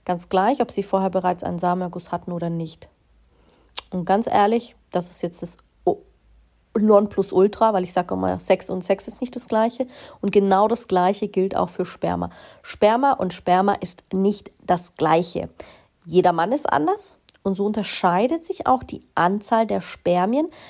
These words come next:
die im Ejakulat enthalten sind, von Mann zu Mann. Und außerdem ist die Qualität nur ein Aspekt der ganzen Sache oder auch der Schnelligkeit der Spermien. Das heißt, wie gesund bist du, wie ernährst du dich, bist du sportlich, hast du irgendwelche Vorerkrankungen,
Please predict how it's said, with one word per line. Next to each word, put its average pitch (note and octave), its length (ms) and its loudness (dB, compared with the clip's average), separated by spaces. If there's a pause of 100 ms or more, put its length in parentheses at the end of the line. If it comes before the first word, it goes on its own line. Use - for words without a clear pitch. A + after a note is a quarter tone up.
(220)
die G#3+ 120 0
im A3+ 120 2
Ejakulat G3+ 760 4
enthalten A#3 500 0
sind, - 280 -8 (180)
von F3 160 -4
Mann F3 220 -2
zu F3+ 140 -4
Mann. E3+ 320 -2 (300)
Und F#3 120 -2
außerdem G#3 400 4
ist G#3 140 -4
die F#3 80 -8
Qualität F#3 680 -4
nur G3+ 100 0
ein F#3 80 0
Aspekt F3+ 420 -2
der G3+ 80 2
ganzen F#3 360 -2
Sache F#3+ 360 -2 (840)
oder F3+ 180 2
auch F#3 80 -4
der F#3 100 -4
Schnelligkeit G3 580 -2
der F3+ 80 -6
Spermien. D#3+ 280 -6
Das F3 160 -10
heißt, F3 160 -10
wie F3 60 -8
gesund G#3 300 -4
bist G#3+ 180 -8
du, G3+ 80 -2
wie F3+ 100 0
ernährst F#3 340 -2
du G3+ 40 -4
dich, G#3 180 -6 (300)
bist - 180 -6
du F3+ 40 -4
sportlich, G3+ 540 0
hast F#3+ 140 -8
du G3 60 -2
irgendwelche F#3 260 -4
Vorerkrankungen, G#3 920 -2